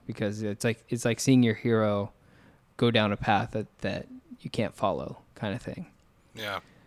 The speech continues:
Speaker 1: Um, we cut to inside Diana Prince's hotel room, um, with a weird track shot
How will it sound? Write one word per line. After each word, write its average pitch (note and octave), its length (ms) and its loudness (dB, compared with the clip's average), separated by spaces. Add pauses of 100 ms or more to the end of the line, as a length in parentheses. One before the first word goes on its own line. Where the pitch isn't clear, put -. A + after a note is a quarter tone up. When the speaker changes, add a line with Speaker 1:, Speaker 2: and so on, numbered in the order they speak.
(180)
Speaker 1:
Um, A2 560 2 (1300)
we C#3+ 160 0
cut D#3+ 300 4
to C3 400 6
inside A#2+ 760 4
Diana A2+ 300 4
Prince's A#2+ 580 0
hotel B2 460 2
room, G#2 360 -2 (640)
um, A#2 400 4
with A#2+ 180 0
a C3+ 80 4
weird F3 440 2
track E3+ 300 2
shot C3+ 500 2